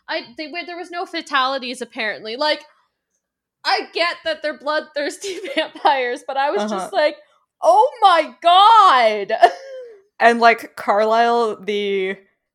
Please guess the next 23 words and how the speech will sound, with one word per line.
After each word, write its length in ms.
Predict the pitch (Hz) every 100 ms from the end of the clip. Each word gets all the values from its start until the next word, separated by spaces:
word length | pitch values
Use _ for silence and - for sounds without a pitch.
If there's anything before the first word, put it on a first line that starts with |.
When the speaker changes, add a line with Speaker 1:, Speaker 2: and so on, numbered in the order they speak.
| _
Speaker 2:
absolute 600 | 202 214 202 - 220 202
paragon 560 | - 220 190 190 196 196
of 160 | 196 196
morality, 680 | 185 170 175 196 214 220 226 _ _
has 320 | - 208 208 196
no 380 | - 208 202 208
problem 640 | 208 190 180 214 226 233 -
with, 140 | 196 190
Speaker 1:
Yeah. 300 | 440 466 285
Speaker 2:
like, 80 | - _ _ _ _ - 220
drugging 480 | 254 220 220 254
a 80 | 254
woman 380 | 214 196 202 220
on 160 | 196 196
the 80 | 196
side 300 | - 190 185
of 80 | 202
the 100 | 196
road 340 | 175 180 190
to 60 | 196
steal 380 | - - 175 185
her 140 | 180
car. 520 | 180 190 170 180 214